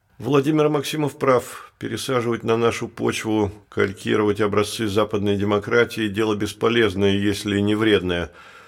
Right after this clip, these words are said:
У нас только в Р С Ф С Р более ста национальностей, и у каждой свой уклад. У нас нет свободного рынка, нет и не было культурной коммерции,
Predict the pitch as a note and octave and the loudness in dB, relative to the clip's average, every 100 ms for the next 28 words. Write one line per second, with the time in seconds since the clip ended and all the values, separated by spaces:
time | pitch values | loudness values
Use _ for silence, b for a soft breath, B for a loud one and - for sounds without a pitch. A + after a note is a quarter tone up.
0 | B _ - A2 A#2 - A#2 G#2 A2+ A2+ | B _ -2 2 2 0 -4 0 2 4
1 | G#2+ A2 A2 G#2+ - G#2 - B2 A#2+ F#2+ | 4 2 0 -6 -8 -4 0 2 2 0
2 | F2 F#2 A2 G#2+ G#2 - - A2 G#2+ G2+ | -4 0 2 2 0 -2 0 2 2 -4
3 | A2+ G#2+ A2 G#2 F#2+ F#2 G#2+ G#2 G2 G#2 | -2 0 2 2 0 -2 -2 -2 -2 -4
4 | G2+ G2+ A2+ G#2+ G2 G2+ - G2+ G2+ - | -4 0 0 0 0 -4 -2 0 0 -2
5 | G#2 - A#2 F#2 - b b b b b | -12 -2 0 0 -2 b b b b b
6 | _ - A2 G#2+ A#2+ A#2 - A2 G#2+ A2 | _ -2 0 0 0 -2 0 0 0 0
7 | G#2+ A2+ A#2 F2+ E2 D#2+ C#2+ _ _ _ | 2 2 2 -2 -4 -6 -6 _ _ _
8 | G#2 A#2 A#2 - A2+ A2 A2+ G#2+ A2 G#2 | 0 2 2 -2 -4 0 2 2 0 0
9 | A2+ G2+ - A2 A2 G2+ G#2 G#2 G#2+ - | -2 -4 -4 -2 -2 0 2 2 0 -2
10 | B2 A#2+ | -4 -4